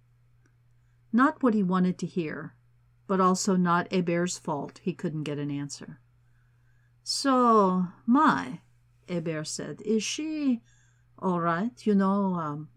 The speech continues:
after the injury?" He tapped his temple. "We heard it was bad, and, well, that stunt today." Defensiveness curled Alexei's hands into fists.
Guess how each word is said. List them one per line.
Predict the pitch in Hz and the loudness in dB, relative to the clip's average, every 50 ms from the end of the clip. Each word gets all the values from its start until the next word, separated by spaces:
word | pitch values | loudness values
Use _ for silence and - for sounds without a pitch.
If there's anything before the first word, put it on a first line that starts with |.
| _ | _
after | - 196 180 - - 185 | -6 -6 -6 -4 -4 -2
the | 170 170 190 | 0 -2 -2
injury?" | - 180 180 180 185 - 180 165 175 208 254 262 - _ _ _ _ _ _ _ _ _ _ _ _ _ _ _ _ _ _ _ | 0 2 2 2 2 2 0 0 0 -2 -2 -4 -8 _ _ _ _ _ _ _ _ _ _ _ _ _ _ _ _ _ _ _
He | _ - 214 | _ -2 -2
tapped | 196 - - 226 220 208 - - | 0 0 0 0 0 0 -2 -6
his | 180 180 - | -6 -6 -6
temple. | - 208 196 190 190 - - - 170 175 _ _ _ _ _ _ _ _ _ _ _ _ - | -4 -2 -2 -2 -4 -6 -12 -12 -12 -14 _ _ _ _ _ _ _ _ _ _ _ _ -6
"We | 196 175 233 269 262 | 0 4 6 8 8
heard | 254 330 359 359 339 277 | 8 8 6 6 4 2
it | 285 254 - | 0 0 0
was | 208 196 190 - - | 0 0 0 0 -4
bad, | - - 240 254 240 175 - 156 151 - | -4 -2 -2 0 -2 -2 -4 -4 -6 -8
and, | 180 180 185 175 175 170 170 180 196 | -8 -6 -4 -4 -4 -4 -4 -4 -2
well, | 226 233 214 175 165 165 | -2 -2 0 -2 -2 -4
that | 156 170 165 160 156 - | -4 -4 -6 -6 -6 -8
stunt | - - - - - 285 294 294 285 277 - - | -10 -8 -8 -4 0 2 2 2 2 0 -4 -6
today." | - 220 190 214 254 269 240 170 143 - 147 185 190 _ _ _ _ _ _ _ _ _ _ _ _ _ _ - | -6 -4 -2 0 0 2 0 0 0 -2 -2 -4 -6 _ _ _ _ _ _ _ _ _ _ _ _ _ _ 2
Defensiveness | - 208 - - 277 240 - - 180 160 170 151 160 - | 2 2 4 6 6 6 6 4 0 0 -2 -4 -6 -8
curled | - - - 185 165 156 156 151 151 147 - _ _ _ _ - | -10 -6 -4 -4 -4 -4 -4 -6 -8 -10 -12 _ _ _ _ -6
Alexei's | 190 180 175 170 - - - 151 156 - - | -4 -4 -4 -4 -6 -6 -6 -6 -6 -6 -8
hands | - 196 185 170 170 160 151 147 - - | -8 -6 -6 -4 -4 -6 -6 -8 -8 -8
into | 147 139 - 139 | -10 -10 -10 -14
fists. | - - 196 151 - - - - - - | -12 -8 -8 -8 -8 -8 -12 -12 -14 -14